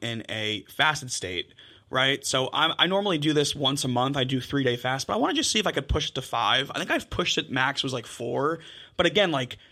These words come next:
you don't feel hungry. You don't feel like you need food. Like, once you start to, like,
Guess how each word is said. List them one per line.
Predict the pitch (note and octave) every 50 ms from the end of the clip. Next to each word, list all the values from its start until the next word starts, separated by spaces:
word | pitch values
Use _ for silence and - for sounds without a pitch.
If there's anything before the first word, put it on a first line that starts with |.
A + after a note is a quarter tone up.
| _ _ _
you | - D#3+ D#3+
don't | D3 F3+ F#3 F#3+ -
feel | - - E3 D#3 D3+
hungry. | - - C#3 C3 C3 C#3+ D#3 D#3+ E3
You | D#3 A#2+ C3+
don't | C3 C3 C3+ B2+
feel | - C#3+ C#3
like | C3 -
you | B2+ A#2
need | A#2 A#2+ B2 B2+ A#2+
food. | - - A#2+ A#2 B2+ C3+ B2
Like, | A#2+ A#2
once | B2+ B2+ C3+ - -
you | E3 E3
start | - - C#3+ C#3 C#3 -
to, | - C#3
like, | C3+ B2+ A#2